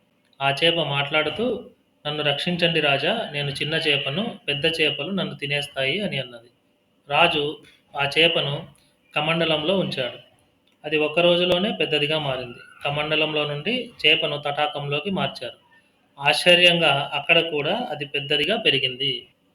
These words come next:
తటాకంలో నుండి జలాశయానికి, అక్కడ నుండి నదిలోకి మార్చారు. నదిలో నుండి సముద్రంలోనికి కూడా మార్చవలసి వచ్చింది. రాజుకు సందేహం కలిగింది.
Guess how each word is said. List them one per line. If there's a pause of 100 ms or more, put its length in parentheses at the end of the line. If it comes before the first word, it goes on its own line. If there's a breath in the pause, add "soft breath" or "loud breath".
తటాకంలో
నుండి
జలాశయానికి,
అక్కడ
నుండి
నదిలోకి
మార్చారు. (560)
నదిలో
నుండి
సముద్రంలోనికి
కూడా
మార్చవలసి
వచ్చింది. (560)
రాజుకు (100)
సందేహం
కలిగింది.